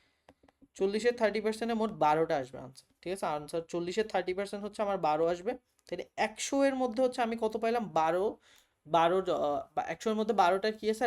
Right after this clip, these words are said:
রেড এবং আছে, স্ট্রাইপসও আছে। যেহেতু একশো হিসেবে চিন্তা করতেছি, পার্সেন্টেজও কিন্তু একশোতে কনসিডার করা হয়, তাহলে একশো এর মধ্যে বারো মানে কি?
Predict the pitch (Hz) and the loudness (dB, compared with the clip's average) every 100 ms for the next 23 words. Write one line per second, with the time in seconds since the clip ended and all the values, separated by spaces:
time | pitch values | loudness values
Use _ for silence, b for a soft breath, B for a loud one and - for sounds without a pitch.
0 | 165 170 185 185 196 202 262 - 185 165 | 2 2 2 0 -2 -4 -6 0 0 0
1 | - 143 131 147 185 - 190 - - 262 | -4 -10 -8 -10 -8 -4 -4 -4 -6 -6
2 | 247 247 226 196 165 147 190 - 190 214 | -4 -6 -6 -4 -4 -6 -6 0 0 0
3 | 220 214 220 220 220 170 - - 196 165 | -6 -4 -6 -2 0 -2 -4 -6 -4 -4
4 | - b b - 175 165 156 135 143 135 | -8 b b -2 -2 -2 -6 -6 -6 -6
5 | 127 - 208 190 190 233 220 220 208 185 | -8 -4 2 2 2 0 2 2 6 4
6 | 175 165 143 | 4 -4 -6